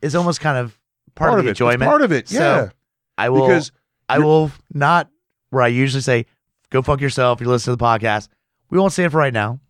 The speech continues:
Speaker 1: We'll bring it up maybe on another episode.
Speaker 2: Yeah, yeah, yeah.
Speaker 1: Yeah.
Speaker 2: We'll bring it up on another episode.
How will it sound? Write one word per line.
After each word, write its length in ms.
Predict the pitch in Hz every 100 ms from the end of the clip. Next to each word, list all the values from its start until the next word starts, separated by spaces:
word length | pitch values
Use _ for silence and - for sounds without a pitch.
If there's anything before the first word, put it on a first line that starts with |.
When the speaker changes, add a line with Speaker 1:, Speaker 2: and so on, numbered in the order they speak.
| _
Speaker 1:
We'll 100 | -
bring 180 | 185 190
it 80 | 165
up 180 | 147 151
maybe 380 | 127 113 110 127 151 -
on 80 |
another 320 | 110 107 101 98
episode. 460 | 101 - 95 104 -
Speaker 2:
Yeah, 100 | 349
yeah, 100 | 349
yeah. 140 | 359 143
Speaker 1:
Yeah. 140 | 95 - _
Speaker 2:
We'll 60 | -
bring 100 | 349
it 20 |
up 60 | 117
on 60 | 107
another 180 | 98
episode. 340 | 90 85 98